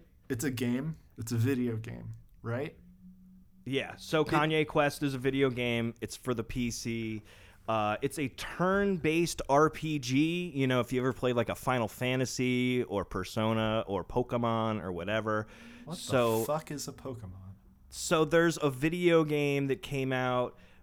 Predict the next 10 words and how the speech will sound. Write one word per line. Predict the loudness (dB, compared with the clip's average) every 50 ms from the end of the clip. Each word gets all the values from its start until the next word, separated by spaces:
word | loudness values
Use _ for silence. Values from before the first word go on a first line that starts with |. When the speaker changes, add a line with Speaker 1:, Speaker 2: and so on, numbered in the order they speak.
| -18 -16
Speaker 2:
called | -12 -6 -2 -2 -2 0 0 2
R | 2 4 4 2
P | 2 -2 -4 -2 0 0 0
G | -2 -4 -4 -2 -2 0 0
Maker, | 0 0 -2 -2 -4 -6 -6 -6 -8 -10 -14 -20 -20 -20 -20 -20 -18 _ -6
and | -4 -2 -2 -2 -2 -2 -2 -2 -4 -6
Speaker 1:
Yes. | -8 -8
Speaker 2:
that | -6 -4 -4 -4 -6 -8
came | -10 -8 -6 -4 -2 -2 -2
out, | 0 0 0 0 2 0 0 0 -2 -4 -8